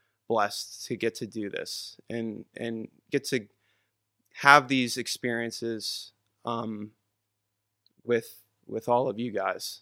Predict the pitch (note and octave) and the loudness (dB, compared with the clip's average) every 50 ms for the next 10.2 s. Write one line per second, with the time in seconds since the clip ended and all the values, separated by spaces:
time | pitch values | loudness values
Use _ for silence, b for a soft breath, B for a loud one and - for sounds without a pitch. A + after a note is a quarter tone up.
0 | _ - - A#2 - - - - _ - - B2+ - - - C3 B2+ C3 B2 B2 | _ -8 -8 -6 -4 -6 -6 -6 _ -4 -4 -4 -4 -2 0 2 4 4 4 2
1 | G#2+ B2 A#2+ A#2 - - C3 A#2 G#2 - A#2+ A#2 - - - B2+ A#2+ A2+ G2 - | 2 0 -2 0 -2 0 -2 -2 -2 -2 -4 -6 -4 -2 -2 0 0 -2 -4 -6
2 | - - - C3 B2+ B2+ A#2 B2 A#2+ A2+ G#2+ G#2 G2 G2 G#2+ - _ _ _ _ | -6 -2 2 4 4 4 2 0 0 2 2 2 2 0 -2 -6 _ _ _ _
3 | _ _ _ _ _ _ - - A2+ A2 A2+ A2+ A2+ A2 G#2+ - - A#2+ A#2+ B2 | _ _ _ _ _ _ -4 -2 -2 -2 -2 -2 -2 -4 -4 -2 0 2 4 4
4 | A#2+ A#2 A#2+ D3+ - - A#2+ A#2 G2+ A2+ A2 A#2 A2 A2+ G#2+ G#2 - - _ _ | 6 4 4 2 0 -2 -6 -6 -6 -6 -6 -6 -4 -4 -4 -4 -4 -6 _ _
5 | - - A2 A2 A2+ A2+ G#2 - _ _ _ _ _ _ _ _ - - A#2+ A2+ | -12 -10 -8 -6 -6 -8 -8 -10 _ _ _ _ _ _ _ _ -6 -6 -4 -2
6 | A2+ A2 A#2 A#2 A#2 - - F#2 F#2 G2+ G#2 A#2 B2 - A#2+ A#2+ A#2 A#2+ A#2 A2 | 0 0 0 0 0 -4 -8 -10 -10 -12 -16 -18 -14 -8 -6 -4 -4 -4 -4 -6
7 | - A#2+ A#2 - A#2+ G#2 B2+ C3 C#3 D3+ C#3+ - - C3+ B2 A2 A2 G#2+ G#2 G#2+ | -6 -8 -6 -8 -6 -2 2 2 2 2 2 0 -2 0 0 0 -2 -4 -6 -10
8 | A2+ _ _ _ _ _ _ _ _ _ _ _ _ _ - - - A2 G#2+ G#2+ | -12 _ _ _ _ _ _ _ _ _ _ _ _ _ -10 -6 -2 0 2 2
9 | G#2+ G2 G2+ G#2 - - G#2+ G#2 - A#2 A2+ A2+ A2+ G#2+ G2+ A2 G#2+ A2+ G#2+ G#2 | 2 2 0 -2 -4 -6 -6 -2 -2 -2 -2 0 -2 -4 -4 -4 -2 0 2 2
10 | G#2 F#2+ A2 A#2+ | 2 0 -2 -6